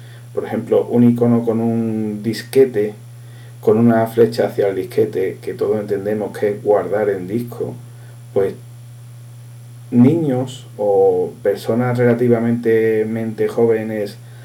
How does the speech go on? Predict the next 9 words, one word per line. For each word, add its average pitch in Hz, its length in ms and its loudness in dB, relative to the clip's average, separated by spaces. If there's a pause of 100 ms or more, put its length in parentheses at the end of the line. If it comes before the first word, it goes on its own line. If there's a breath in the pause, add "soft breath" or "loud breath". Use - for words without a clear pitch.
(320 loud breath)
a 104 60 -2
la 107 120 4
hora 113 160 4
de 113 100 6
acceder 110 340 0
a 117 80 2
estas 113 260 -6
nuevas 117 260 -2
tecnologías 113 580 -2